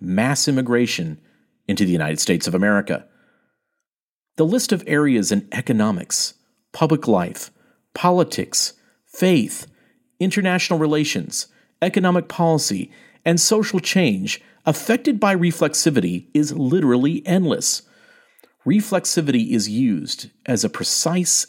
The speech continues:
and less obvious form of propaganda that involves deception, massive force, and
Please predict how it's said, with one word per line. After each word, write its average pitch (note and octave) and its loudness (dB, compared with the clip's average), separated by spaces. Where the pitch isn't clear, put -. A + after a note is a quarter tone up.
and F#2+ -2
less B2 0
obvious B2 0
form G2+ 0
of - -18
propaganda A#2+ 0
that A2 -6
involves G#2 2
deception, C#3+ 0
massive D3+ 2
force, - -2
and F2 -2